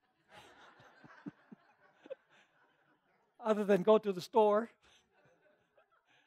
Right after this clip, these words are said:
It was, uh, in, uh, February two thousand and eight. I was at Fresno Central Church greeting people as they came to church, and a couple of young men came. One of them had long hair, a ponytail,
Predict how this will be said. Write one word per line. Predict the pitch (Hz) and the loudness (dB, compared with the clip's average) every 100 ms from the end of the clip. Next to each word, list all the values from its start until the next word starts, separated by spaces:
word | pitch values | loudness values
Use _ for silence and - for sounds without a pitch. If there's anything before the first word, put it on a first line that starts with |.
| _ _ _ _ _ _ _ _ _ | _ _ _ _ _ _ _ _ _
It | 226 | 2
was, | 233 233 247 | 4 4 4
uh, | 240 226 | 2 2
in, | 247 233 220 | 0 0 2
uh, | 220 214 | 2 2
February | 202 320 277 190 170 160 - _ _ _ _ _ _ _ | 0 -2 -4 -6 -8 -10 -14 _ _ _ _ _ _ _
two | 226 | -10
thousand | 214 233 196 208 | 0 2 2 -2
and | 208 | -2
eight. | 214 180 _ _ _ _ _ _ _ _ _ _ _ _ - | -2 -6 _ _ _ _ _ _ _ _ _ _ _ _ -10
I | 202 | -6
was | 196 | -4
at | 202 | -4
Fresno | 220 226 180 | -2 -2 -2
Central | - 220 196 185 | -4 -4 -4 -10
Church | - 233 233 - - - | -4 0 0 -2 -18 -16
greeting | 160 214 202 202 | -6 -6 -4 -8
people | 196 208 196 | -10 -8 -4
as | 185 | -4
they | 165 | -4
came | 180 196 180 | -8 -8 -8
to | |
church, | 165 202 220 202 | -12 -8 -6 -8
and | 185 | -16
a | |
couple | - 196 190 | -8 -10 -8
of | 170 | -8
young | 190 180 | -6 -6
men | 185 202 196 | -10 -10 -10
came. | - 208 220 269 _ _ _ _ _ _ _ _ | -8 -6 -6 -8 _ _ _ _ _ _ _ _
One | 196 202 | -4 0
of | 190 | -2
them | 190 | -2
had | 202 190 | -4 -2
long | 196 190 | -4 -4
hair, | 175 190 196 | -6 -6 -6
a | |
ponytail, | - 208 202 196 196 190 | -8 -8 -8 -8 -8 -8